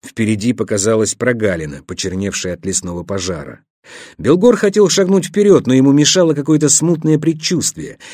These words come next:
и вдруг он понял, в чём дело. Рядом была нежить. За долгие годы службы на границе интуиция только раз подвела Белгора.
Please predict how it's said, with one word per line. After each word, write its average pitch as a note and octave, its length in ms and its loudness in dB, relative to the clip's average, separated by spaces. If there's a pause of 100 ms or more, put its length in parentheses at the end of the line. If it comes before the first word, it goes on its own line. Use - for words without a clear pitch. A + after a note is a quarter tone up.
(180)
и A2 120 -2
вдруг D3+ 560 -4 (220)
он F3 220 -4
понял, F3+ 420 0
в D3+ 100 -8
чём D3+ 240 -2
дело. D#2+ 440 -8 (800)
Рядом A#2+ 520 -2
была E2+ 320 -4
нежить. G2 760 -6 (600)
За G2 220 -2
долгие F#3+ 380 2
годы E3 380 4
службы A#2 460 0
на A2+ 120 0
границе C3 680 -2 (260)
интуиция F3 640 0
только F#3+ 460 0
раз B2 360 0
подвела F#2+ 540 -2
Белгора. D#2 680 -8